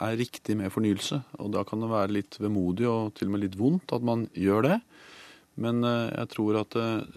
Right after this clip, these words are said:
kanskje spesielt en regjering som har sittet, eh, i ganske mange år, som vår regjering har gjort, er det viktig at vi også evner å fornye oss. Eh, så her får man, eh, nye krefter, nytt engasjement, nye perspektiver og nye erfaringer inn, og det, eh,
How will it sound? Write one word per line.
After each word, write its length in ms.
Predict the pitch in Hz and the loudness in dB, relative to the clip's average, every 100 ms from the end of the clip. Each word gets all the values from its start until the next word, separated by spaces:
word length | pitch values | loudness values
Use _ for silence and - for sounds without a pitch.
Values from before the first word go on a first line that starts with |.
| - | -12
kanskje 240 | - 113 - | -8 -8 -6
spesielt 380 | 104 117 98 104 | 0 2 2 0
en 80 | |
regjering 400 | 104 104 92 101 | 2 4 4 2
som 300 | - 113 107 | 0 -2 -2
har 160 | 104 107 | -2 -4
sittet, 540 | - 104 - 90 - | -4 -4 -2 -6 -4
eh, 320 | 107 104 101 104 | 0 2 0 -2
i 60 | 120 | -2
ganske 240 | 107 - | -2 -2
mange 240 | 113 98 95 | 0 2 2
år, 180 | 117 147 | 0 0
som 140 | 117 | 0
vår 140 | 104 101 | 0 2
regjering 280 | 98 98 | 2 0
har 200 | 101 95 | 0 2
gjort, 320 | 113 190 - - | 4 2 0 -4
er 140 | 127 | -2
det 120 | 127 | -2
viktig 160 | - - | -4 -6
at 80 | 87 | -2
vi 100 | 92 | -2
også 300 | 98 - - | -4 -8 -6
evner 280 | 98 80 80 | -4 -4 -2
å 120 | 78 | -2
fornye 260 | - 82 80 | 0 2 4
oss. 320 | 90 - - - - - - - - _ - | 4 2 -6 -10 -20 -20 -20 -20 -20 _ -4
Eh, 240 | 123 120 | -2 -2
så 180 | 120 131 | -4 -2
her 140 | 127 | -2
får 160 | 123 120 | 0 0
man, 320 | 120 123 113 107 - - | 2 0 -2 -10 -16 -10
eh, 280 | - - - - 123 | -8 -6 -8 -6 0
nye 300 | 143 113 113 | 2 2 2
krefter, 460 | 139 - - 165 - - | 0 0 -2 -2 -4 -10
nytt 340 | 104 113 123 - | -4 -2 -2 -4
engasjement, 640 | 123 117 127 117 156 185 - - - - - _ | -2 0 2 2 2 -2 -6 -20 -20 -20 -20 _
nye 240 | 151 139 | 6 6
perspektiver 540 | - 110 - 120 110 107 | 6 2 2 2 4 4
og 80 | 123 | 4
nye 180 | 104 | 4
erfaringer 400 | 101 95 101 113 | 4 4 6 4
inn, 160 | 151 196 | 4 4
og 100 | 156 | 4
det, 280 | 117 123 120 - - - - _ _ | 4 4 -2 -8 -20 -20 -20 _ _
eh, 60 | - | -14